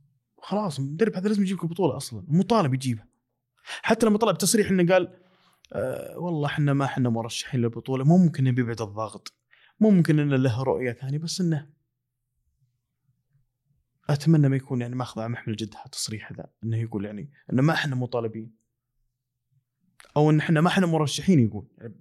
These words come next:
بشكل أدق. فراس بريكان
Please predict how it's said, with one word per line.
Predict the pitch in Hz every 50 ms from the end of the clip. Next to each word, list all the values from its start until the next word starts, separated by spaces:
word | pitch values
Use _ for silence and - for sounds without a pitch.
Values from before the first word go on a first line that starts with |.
| _ _ _
بشكل | - - - 69 65 143 - - 120 - -
أدق. | 82 104 110 110 - _ _ _ _ _ _ _ _ _ _ _ _ _ _ _ _ _ _ _ _ _ _ _ _ _ _ _ _ _ _ _ _ _ _ _ _ _ _ _ _ _ _ _ _ _ _ _ _ _ _ _ _ _ _ _ _ _ _ _ _ _ _ _ _ _ _ _ _ _ _ _ _ _ _ _ _ _ _ _ _ _ _ _ _ _ - - _ -
فراس | - 143 151 143 143 151
بريكان | 135 135 139 135 135 - 147 147 151 165 165 165